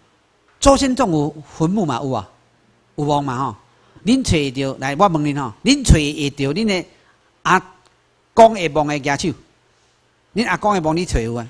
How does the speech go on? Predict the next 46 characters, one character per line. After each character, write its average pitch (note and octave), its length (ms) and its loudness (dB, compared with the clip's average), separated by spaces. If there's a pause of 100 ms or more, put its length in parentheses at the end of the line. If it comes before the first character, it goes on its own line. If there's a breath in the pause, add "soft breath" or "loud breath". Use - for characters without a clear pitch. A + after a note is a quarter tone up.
我 F3 100 -6
嘛 D#3 120 -4
找 A#2 120 -8
有 A2+ 120 -6
嘛 A2+ 100 -10
吼。 C3+ 140 -8 (380 soft breath)
啊， B3 100 2
找 G3+ 160 2
着 D#3+ 220 2
恁 A#3+ 200 0
阿 F#3 140 2
祖 B3+ 240 6
的 F3 80 4
墓 D#3 160 2
的 D3+ 140 -2
举 C#3+ 280 -4
手。 - 60 -10 (1200 soft breath)
啊， B3+ 160 4
恁 C#4 240 2
太 A#3+ 300 2
祖 B3 160 4
的 G3 100 4
墓 F3 180 2
找 D#3+ 140 -2
有 C#3+ 200 0
的 C#3+ 160 -2
举 E3+ 120 -8
手。 C3+ 60 -8 (1000)
太 F#3+ 160 0
祖 D#3+ 200 -6 (280)
就 D#3+ 100 -2
是 D#3+ 140 -4 (400 soft breath)
阿 G3 140 2
祖 A#3 340 4
的 G3 200 -2 (840)
老 D#3 180 0
爸 E3+ 120 0
啦， C#3+ 240 -2 (180)
太 B3 140 2
祖 A3 120 -4
的 D#3 80 -2 (160)
举 F#3+ 100 -6
手。 C3 60 -8 (140)
啊， F3 100 -4
过 A3 100 0
来， E3 80 2